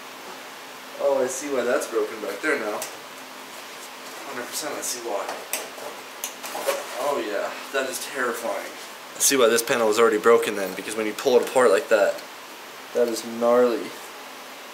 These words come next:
You could take that off, that's this one. That might make it a little bit easier to put that panel on. But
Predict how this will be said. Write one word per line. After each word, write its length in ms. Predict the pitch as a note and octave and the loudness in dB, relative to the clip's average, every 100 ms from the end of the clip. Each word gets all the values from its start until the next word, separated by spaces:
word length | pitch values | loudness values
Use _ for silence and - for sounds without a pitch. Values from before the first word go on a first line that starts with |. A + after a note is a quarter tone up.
| - - - | -16 -14 -8
You 140 | B2+ | -6
could 120 | A#2 - | -4 0
take 240 | C3+ - | 0 4
that 220 | B2+ A#2+ | 4 8
off, 280 | A2+ G#2 - | 8 8 6
that's 200 | G#2 A2 | 2 4
this 260 | - B2 - | 4 2 4
one. 240 | F2+ G#2 A2+ - - - - | 2 0 -2 -14 -16 -16 0
That 140 | A#2 | 2
might 140 | B2 A#2 | 4 4
make 200 | A2+ G#2+ | 4 6
it 80 | |
a 40 | G#2+ | 8
little 180 | A#2 A#2 | 10 10
bit 160 | A2+ | 6
easier 260 | B2 A2 G#2 | 4 4 4
to 80 | A2+ | 4
put 140 | A2 | 4
that 140 | F2+ | 4
panel 280 | - A#2 G#2 | 4 4 6
on. 240 | G2 F#2+ G2+ - - - - - - - | 8 6 2 -10 -18 -18 -16 -16 -16 2
But 180 | G#2 | 2